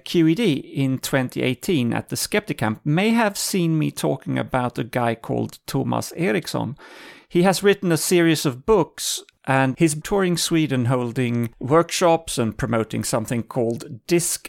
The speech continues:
analysis. This is an old and never proven personality test that divides people into four colors: green, red, blue, and yellow, and some combinations between the things. His books have been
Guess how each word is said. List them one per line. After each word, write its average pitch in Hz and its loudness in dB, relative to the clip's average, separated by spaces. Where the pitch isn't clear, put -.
analysis. 110 0
This 185 2
is 180 4
an 170 4
old 185 2
and 139 4
never 170 2
proven 147 0
personality 147 0
test - -6
that 123 -2
divides 139 0
people 131 -2
into 123 -2
four 131 0
colors: 143 0
green, 196 2
red, 156 2
blue, 135 2
and 107 0
yellow, 143 4
and 120 0
some 120 -2
combinations 117 -2
between 113 -4
the 110 -2
things. 110 -4
His 160 2
books 233 2
have 147 0
been 139 2